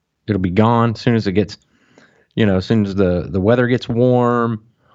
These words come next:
uh, you know, schools will get out, you'll have less crowds, you know what I'm saying? You won't have all the, all of the hustle and bustle that, that, uh,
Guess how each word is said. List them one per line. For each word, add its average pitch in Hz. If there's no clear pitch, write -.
uh, 90
you 104
know, 87
schools 123
will 117
get 113
out, 113
you'll 98
have 95
less 107
crowds, 107
you 123
know 117
what 113
I'm 110
saying? 110
You 107
won't 110
have 107
all 101
the, 95
all 101
of 92
the 90
hustle 113
and 90
bustle 95
that, 90
that, 85
uh, -